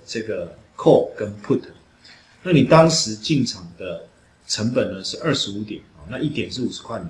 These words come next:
金，它直接飙到四十六点五。好，那这个做法其实很有趣啊，因为就是我讲的嘛，几个重点。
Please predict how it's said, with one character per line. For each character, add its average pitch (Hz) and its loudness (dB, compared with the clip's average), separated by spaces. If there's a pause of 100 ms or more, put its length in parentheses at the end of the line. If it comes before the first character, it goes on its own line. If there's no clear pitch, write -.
金， 92 -14 (720)
它 165 2
直 139 -6
接 151 6
飙 147 6
到 131 4
四 - -2
十 - 2
六 120 6
点 90 -4
五。 87 -14 (260)
好， - -16 (400)
那 202 -2
这 - 2
个 208 10
做 185 8
法 95 0
其 - -6
实 107 -6
很 120 4
有 104 0
趣 - -10
啊， 85 -12 (180)
因 165 4
为 - 4 (240)
就 170 4
是 143 6
我 120 6
讲 92 -4
的 82 -14
嘛， 80 -16
几 110 -6
个 113 2
重 117 2
点。 92 -6